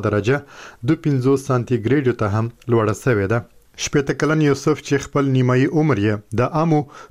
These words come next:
د ونو په پاللو تیر کړی وایي، ونو پر وخت غوټۍ ونه کړې او زیاتې غوټۍ وچې سوې یا هم غوړېدلو غوټیو ډول ډول مرزونه وکړل. یوسف چې په سند ایالت کې د پاکستان د اقتصادي مرکز کراچي ښار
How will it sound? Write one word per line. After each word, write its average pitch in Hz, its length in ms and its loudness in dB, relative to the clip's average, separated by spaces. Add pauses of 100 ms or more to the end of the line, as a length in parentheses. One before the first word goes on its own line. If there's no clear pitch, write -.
(100)
د 135 80 2
ونو 165 200 4 (100)
په 123 80 -12
پاللو 135 400 2
تیر 117 200 0
کړی 117 240 2
وایي، 139 240 2 (840)
ونو 185 280 4
پر 135 160 0
وخت 147 260 0 (120)
غوټۍ 120 320 2
ونه 135 240 0
کړې 104 160 0 (240)
او 113 60 2 (100)
زیاتې 123 320 2
غوټۍ 123 340 2
وچې 135 300 0
سوې 101 180 0 (280)
یا 135 160 2
هم 143 100 -2 (420)
غوړېدلو 123 500 2 (220)
غوټیو 143 400 2 (540)
ډول 147 340 2
ډول 120 340 0
مرزونه 113 440 0
وکړل. 123 360 -2 (460)
یوسف 170 320 0
چې 175 220 0
په 139 160 0
سند 170 200 -2
ایالت 113 300 0
کې 127 140 -2
د - 120 -4
پاکستان 120 520 -2
د 117 100 0
اقتصادي 117 480 -2
مرکز 107 400 -2
کراچي 110 360 0 (100)
ښار 143 200 0